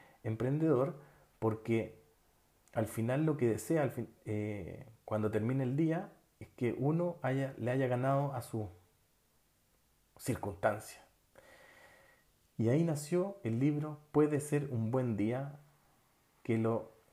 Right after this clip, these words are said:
publicó en España el año dos mil ocho, eh, la editorial Empresa Activa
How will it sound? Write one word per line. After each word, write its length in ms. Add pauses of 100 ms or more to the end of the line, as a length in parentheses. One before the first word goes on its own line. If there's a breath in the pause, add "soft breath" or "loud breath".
publicó 560
en 100
España 420
el 120
año 180
dos 120
mil 180
ocho, 460 (280)
eh, 320
la 80
editorial 460
Empresa 460
Activa 440